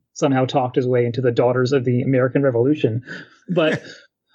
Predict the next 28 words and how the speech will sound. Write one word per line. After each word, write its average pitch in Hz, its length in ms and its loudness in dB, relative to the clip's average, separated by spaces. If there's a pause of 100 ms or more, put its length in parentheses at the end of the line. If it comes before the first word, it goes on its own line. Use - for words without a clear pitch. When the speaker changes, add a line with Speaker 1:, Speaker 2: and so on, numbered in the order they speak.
(160)
Speaker 1:
for 277 100 -2
a 277 60 2
lot 320 160 2
of 381 60 2
these 381 140 0
guys, 339 180 2
like, 349 120 0
the 277 80 4
theater 240 300 0
club 226 320 -2
totally 254 420 0
makes 233 300 -2
sense. 254 400 -2
Like, 156 120 0
a 185 140 -4
guy 175 140 2
like 180 200 0
Roger, 156 280 2
like, 175 60 -4
a 160 100 2
heel 190 380 0
like 196 180 0
Roger 139 360 -2
Kirby, 185 380 0
you 113 240 -2
know, 123 160 4
that's, 120 300 -2
that's, - 540 -2